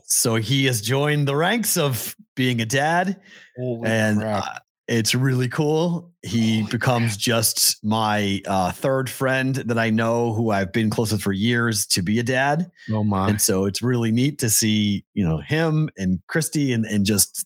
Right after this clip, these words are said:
Speaker 1: their excitement and everything that they got going
Speaker 2: What they
Speaker 1: on.
Speaker 2: name baby boy?
Speaker 1: Um, they, I'm leaving that kind of, I,
Speaker 2: Okay.
Speaker 1: I, I,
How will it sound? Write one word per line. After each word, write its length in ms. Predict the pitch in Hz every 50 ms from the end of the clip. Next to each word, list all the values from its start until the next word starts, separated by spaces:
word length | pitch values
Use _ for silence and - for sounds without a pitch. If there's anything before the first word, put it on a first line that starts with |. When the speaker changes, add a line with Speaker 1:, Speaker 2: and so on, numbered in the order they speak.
| _ -
Speaker 1:
their 540 | 92 104 104 101 101 98 95 92 85 - _ _
excitement 640 | - - - 143 143 139 139 135 131 127 123 -
and 100 | 110 98
everything 320 | 101 104 104 101 - 101 95
that 80 | 95
they 60 | 87 92
got 160 | 95 90 90
going 260 | 104 98 92 90 90
Speaker 2:
What 180 | 107 120 120 120
they 60 | 120
Speaker 1:
on. 60 | 120
Speaker 2:
name 200 | 120 123 123 120
baby 300 | 117 123 120 120 117 117
boy? 320 | 117 113 127 123 120 107 104 - - - - - - - - - - - - - - _ -
Speaker 1:
Um, 500 | 139 139 143 139 135 131 127 123 117 104 - - - -
they, 560 | 120 113 107 110 - 117 107 110 127 123 120
I'm 420 | 120 110 78 107 113 110 113 117 117
leaving 360 | 117 117 110 101 104 101 98
that 220 | 101 92 92 -
kind 200 | - 92 87 82
of, 120 | 80 78 - _ _ _ _ _ _ _ -
I, 100 | 151 160
Speaker 2:
Okay. 140 | 156 160 147
Speaker 1:
I, 100 | 123 - -
I, 120 | 110 113